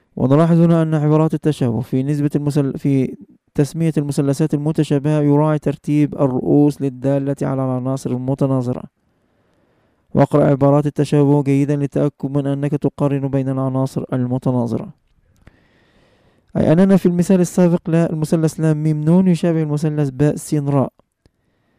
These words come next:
لو نظرنا دون الر-، النظر إلى الرسم لترتيب الحروف، ما هو الم-، الضلع المعلوم لدينا؟ لام ميم،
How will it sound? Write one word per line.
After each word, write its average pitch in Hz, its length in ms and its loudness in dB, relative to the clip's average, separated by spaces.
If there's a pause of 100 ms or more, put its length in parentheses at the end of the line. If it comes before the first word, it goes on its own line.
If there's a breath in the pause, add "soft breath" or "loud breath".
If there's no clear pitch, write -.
(560)
لو 151 200 6
نظرنا 180 380 4
دون 180 180 4
الر-، 175 280 2
النظر 180 420 0
إلى 170 160 0
الرسم 147 420 -2 (240)
لترتيب 165 580 0
الحروف، 147 580 2 (300)
ما 165 100 0
هو 180 160 4
الم-، 160 220 -2
الضلع 151 480 -2 (1040)
المعلوم 160 520 2
لدينا؟ 127 400 -2
لام 156 520 -2
ميم، 131 360 -4